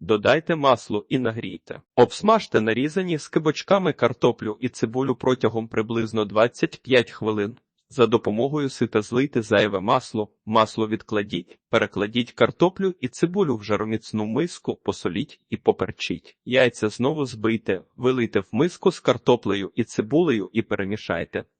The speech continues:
Дайте постояти протягом п'ять хвилин,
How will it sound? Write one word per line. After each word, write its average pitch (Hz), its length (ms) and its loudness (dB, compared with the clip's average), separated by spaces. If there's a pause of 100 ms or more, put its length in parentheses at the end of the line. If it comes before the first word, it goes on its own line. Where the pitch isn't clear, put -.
(120)
Дайте 190 320 4
постояти 113 580 0
протягом 131 540 -2
п'ять 120 300 2
хвилин, 104 460 -4